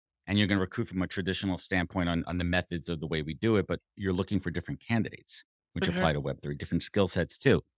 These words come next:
Speaker 1: Some of these candidates are, well, let's, let's talk about web two companies. Um, let's just take, like, a, a MasterCard, for example.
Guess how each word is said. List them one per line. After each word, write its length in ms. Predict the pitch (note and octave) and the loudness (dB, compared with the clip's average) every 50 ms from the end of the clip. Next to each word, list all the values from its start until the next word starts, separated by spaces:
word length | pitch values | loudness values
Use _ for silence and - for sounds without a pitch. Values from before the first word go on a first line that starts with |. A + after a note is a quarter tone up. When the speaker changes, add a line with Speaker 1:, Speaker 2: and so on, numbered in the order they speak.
| _ _ _ _ _ | _ _ _ _ _
Speaker 1:
Some 160 | - G#2 G2+ | 0 2 2
of 40 | G2+ | 4
these 140 | G2+ F#2+ | 2 0
candidates 560 | - - G#2 F#2+ F2+ G2 - F2+ F2 E2+ - - | 0 0 0 2 2 2 0 0 -2 -4 -6 -6
are, 300 | - E2+ F2 E2+ E2 E2 - _ | -2 0 2 2 0 0 -2 _
well, 80 | D#2 E2 | -8 -8
let's, 140 | E2+ - - _ _ | -8 -8 -12 _ _
let's 140 | G#2 G2+ - | -4 -2 0
talk 80 | C3 A#2 | 2 2
about 140 | G#2+ F#2 | 4 4
web 180 | F2 F#2+ F2 - | 4 4 2 2
two 140 | - B2+ B2 | -2 -4 -4
companies. 500 | - F#2+ D#2 - D2+ D2 C#2+ C#2 - - _ _ _ _ _ _ | -2 -4 -4 -2 -4 -6 -6 -6 -10 -14 _ _ _ _ _ _
Um, 240 | F2+ F#2+ F#2 F2+ F2 E2+ | 2 4 4 4 4 2
let's 160 | G#2+ G#2+ - | 0 0 0
just 140 | A#2+ G#2+ - | -2 -2 0
take, 180 | - G#2+ F#2 | 0 0 2
like, 160 | G2+ G2 F2+ G2+ | 0 0 2 2
a, 220 | G2+ G2 F#2 F2 - _ _ | 4 4 2 2 -2 _ _
a 60 | - | 0
MasterCard, 720 | A#2 C3 D3 D3+ C3+ - - G#2 E2 - - E2 D2+ D2 - | 2 4 6 4 4 4 2 -4 -6 -2 -2 0 0 -2 -2
for 120 | - E2 | -6 -6
example. 440 | D#2 - - D#2 C#2+ - C#2+ B1+ - | -6 -6 -6 -8 -8 -8 -12 -16 -16